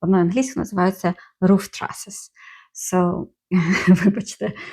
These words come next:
то, е, я перевела, і воно так виходить, що це називається дахова ферма. Я так розумію, дах — це к-, криша, так? Ну, що це дахова, і ферма — це як trusses. <laughs> Вибачте, трошки тут таке в мене,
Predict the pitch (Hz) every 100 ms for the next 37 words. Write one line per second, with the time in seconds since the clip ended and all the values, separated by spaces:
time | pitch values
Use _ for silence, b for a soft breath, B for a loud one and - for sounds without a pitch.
0 | B _ 196 190 185 - 180 180 175 202
1 | 208 208 262 311 202 190 185 196 233 196
2 | 202 180 175 240 254 233 - 196 196 -
3 | 185 175 180 208 208 175 202 202 180 175
4 | 175 - 135 123 120 B B _ 190 202
5 | 202 196 196 180 196 180 - - - _
6 | _ _ - 185 190 - 294 359 _ _
7 | - 214 - - _ - 170 190 - -
8 | - - 170 170 180 - - 208 208 196
9 | - 104 - 165 202 202 185 180 - 165
10 | 160 151 - - _ _ _ _ - 165
11 | 196 - - - - 220 - - - _
12 | _ _ B B B B B B 196 180
13 | 185 185 - - - - 156 - - 147
14 | - 147 - - 147 151 147 135 143